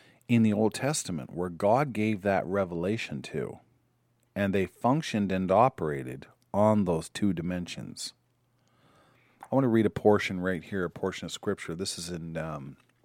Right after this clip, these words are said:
this is in First Peter two eleven and twelve. He says, "Dear friends, I urge you as aliens and strangers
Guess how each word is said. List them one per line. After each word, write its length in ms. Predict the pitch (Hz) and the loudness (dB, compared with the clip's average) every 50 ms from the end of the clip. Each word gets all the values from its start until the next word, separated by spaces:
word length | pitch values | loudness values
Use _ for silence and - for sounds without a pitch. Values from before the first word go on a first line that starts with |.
| - _ _ _ _ _ _ _ _ _ _ _ _ _ _ _ _ _ - - - - | -20 _ _ _ _ _ _ _ _ _ _ _ _ _ _ _ _ _ -20 -18 -6 -2
this 200 | 113 113 101 101 | 0 0 0 0
is 60 | 98 | -2
in 140 | 92 82 - | -4 -4 -4
First 300 | - 95 90 - - - | -4 -2 -2 -4 -6 -8
Peter 400 | - 98 98 82 - - - - _ _ _ - - - - - - - - _ _ _ _ | -8 -6 -6 -6 -6 -8 -14 -16 _ _ _ -20 -20 -20 -20 -20 -20 -20 -20 _ _ _ _
two 240 | - - 120 113 104 | -6 -2 0 2 2
eleven 380 | 95 95 95 98 87 90 87 90 | 2 2 0 -2 -2 -4 -8 -8
and 160 | 87 85 - | -8 -10 -10
twelve. 580 | - - 87 85 80 73 62 67 67 - - - - | -6 -2 0 0 2 2 0 -2 -4 -6 -12 -16 -14
He 40 | |
says, 320 | 98 - - 107 98 - - - | -8 -4 -2 -2 -2 -2 -4 -2
"Dear 220 | - 117 131 151 160 | 2 2 4 2 2
friends, 420 | - - - 117 107 107 104 - - - | 0 -2 0 2 2 2 2 0 -2 -2
I 180 | - 95 95 - - _ _ | -2 -2 -2 -2 -6 _ _
urge 560 | - 110 117 123 135 131 123 113 - - - - | 2 2 4 4 4 4 2 2 -2 -8 -12 -10
you 340 | - - 64 65 78 82 - - | -10 -10 -10 -10 -10 -10 -8 -6
as 320 | 95 92 92 92 85 - - _ - | -4 -4 -4 -4 -6 -10 -14 _ -4
aliens 800 | 110 113 120 127 135 131 123 107 90 85 82 85 87 87 - - | -2 0 2 4 4 4 2 0 0 -2 -4 -6 -8 -10 -10 -8
and 260 | 95 92 92 90 85 | -8 -8 -8 -10 -10
strangers 1080 | - - - - - - - 95 98 107 120 127 123 123 110 104 101 98 92 87 - - | -10 -8 -8 -8 -8 -10 -8 -6 -4 -2 0 0 0 -2 -2 -2 -2 -2 -2 -4 -6 -10